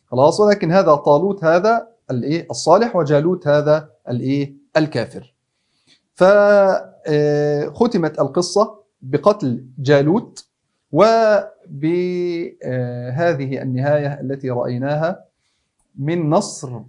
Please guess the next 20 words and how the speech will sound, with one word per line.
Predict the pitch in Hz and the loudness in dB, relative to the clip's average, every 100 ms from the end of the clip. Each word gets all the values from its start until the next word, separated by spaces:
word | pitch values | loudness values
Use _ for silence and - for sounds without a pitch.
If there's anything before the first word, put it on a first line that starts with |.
| _ _ | _ _
الذين | 127 120 120 143 147 135 135 143 143 147 - _ _ | -8 -6 -6 -4 -4 -4 -4 -4 -6 -8 -14 _ _
صبروا | - 175 180 160 127 113 - - _ | -4 2 4 4 0 -4 -8 -14 _
وعبدوا | 123 120 151 147 131 120 | -2 2 2 2 -2 -4
ربهم | 117 113 135 131 107 98 - _ | -4 -4 -6 -4 -8 -10 -18 _
واتقوا | 123 - 160 160 156 | -16 -6 -6 -4 -4
الله | 131 135 160 151 | 4 6 6 2
عز | 127 131 127 | -2 -4 -4
وجل | 135 135 151 151 120 - _ _ _ | -4 0 0 0 -2 -10 _ _ _
والتزموا | 123 120 151 147 139 139 123 | -10 -6 -2 -2 -2 -4 -2
قول | 135 151 139 135 | -2 0 -2 -2
ملكهم | 131 135 185 165 127 95 - _ _ _ | -2 -4 -2 -2 -2 -6 -14 _ _ _
ومن | 123 120 135 139 143 135 | -6 -2 0 0 -2 0
قبله | 151 147 139 139 143 143 143 143 _ _ _ | 0 0 -4 -4 -6 -6 -8 -12 _ _ _
قول | 151 165 147 127 | 0 0 -2 -4
نبيهم، | 120 113 110 135 143 113 95 - _ _ | -4 -6 -4 -2 -2 -4 -6 -14 _ _
وكذلك | 123 127 131 147 135 131 | -8 -4 0 0 0 -6
الطاعة | - 131 131 120 123 127 123 - _ | -4 0 2 2 -2 -6 -8 -14 _
تجر | - 117 165 165 - | -12 -4 -4 -4 -8
الخير | 120 - 131 120 113 | -8 -8 -8 -6 -6
دوما. | 120 127 110 101 | -4 -4 -4 -10